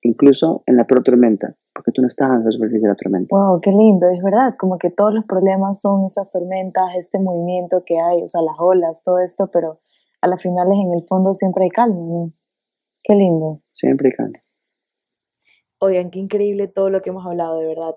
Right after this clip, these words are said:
Speaker 3: Estoy segura que muchísimas personas se van a sentir identificadas.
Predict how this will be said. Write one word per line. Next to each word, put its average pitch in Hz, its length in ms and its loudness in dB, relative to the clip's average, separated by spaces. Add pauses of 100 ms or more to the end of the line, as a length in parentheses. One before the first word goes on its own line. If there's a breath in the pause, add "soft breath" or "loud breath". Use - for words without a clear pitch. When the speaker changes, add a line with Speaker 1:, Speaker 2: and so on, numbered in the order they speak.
Speaker 3:
Estoy 175 260 -12
segura 170 400 -8
que 165 140 -16
muchísimas 170 520 -16
personas 175 520 -12 (280)
se - 160 -12
van 175 140 -10
a 190 60 -12
sentir 180 260 -10
identificadas. 170 880 -10